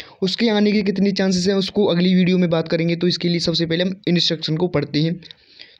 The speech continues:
तो आप यहाँ से देख सकते हैं ये जो कैंडिडेट हैं ग्रुप एक्स के लिए कॉल अप किए गए हैं और मेन मेन का नाम आया है। तो आप यहाँ से इसको देखेंगे, पैरा जो फर्स्ट दिया गया है इसमें साफ साफ बताया गया आपका जो रिपोर्टिंग है,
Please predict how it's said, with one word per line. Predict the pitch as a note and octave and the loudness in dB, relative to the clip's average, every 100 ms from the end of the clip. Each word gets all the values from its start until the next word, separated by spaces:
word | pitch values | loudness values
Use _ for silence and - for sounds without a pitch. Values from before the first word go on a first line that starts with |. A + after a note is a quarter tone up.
| - | -4
तो | |
आप | D#3 D#3 | -2 0
यहाँ | D#3+ | 0
से | D#3 | 0
देख | D#3 F3 | 0 0
सकते | F3 E3 | -2 0
हैं | F3+ F#3+ - - _ _ _ _ - | -2 -2 -8 -20 _ _ _ _ -8
ये | D3 D#3 | -2 0
जो | F3 F3+ | 0 0
कैंडिडेट | F3 E3+ F3 G3+ | 0 0 2 2
हैं | F3+ E3 | 0 2
ग्रुप | E3+ F3+ - - | 0 -2 -6 -6
एक्स | F#3 - | -4 -6
के | - | -2
लिए | F3+ F#3 | 2 2
कॉल | F3+ E3 | 2 2
अप | F3+ F#3 | 0 0
किए | E3+ E3+ | 0 0
गए | E3 | 2
हैं | F3 | 2
और | E3+ | 2
मेन | D#3+ D#3 E3 | 0 0 0
मेन | D#3+ D#3+ | 0 0
का | F#3+ A#3 - - | -2 -4 -8 -6
नाम | C#3+ C#3+ C#3+ D#3+ | 0 0 2 0
आया | C3 B2+ B2 | -2 -2 -2
है। | B2+ | -4
तो | C3+ | -2
आप | D3+ D3+ | -4 -2
यहाँ | D3+ | -2
से | D#3+ | -2
इसको | D#3 D#3 | -4 -2
देखेंगे, | C#3+ D3 E3 E3 | -2 -2 -2 -2
पैरा | E3 D#3 | -2 -2
जो | D#3 D#3+ | -2 -4
फर्स्ट | F#3+ G#3 E3+ | -2 -2 -2
दिया | D#3 D3+ | -2 -2
गया | D3+ C#3+ | 0 0
है | D#3 D#3+ - - - | -2 -4 -12 -18 -6
इसमें | F3 F#3 F#3+ | -4 -2 -2
साफ | F3+ E3 | -2 -2
साफ | - G3 | -2 -2
बताया | F3+ E3 E3 | 0 0 0
गया | E3+ | 0
आपका | D#3+ D#3+ E3+ | -2 -2 0
जो | F3 | 0
रिपोर्टिंग | D3 C#3+ D#3+ D#3+ D#3+ | 0 -2 -2 0 0
है, | D#3+ | -2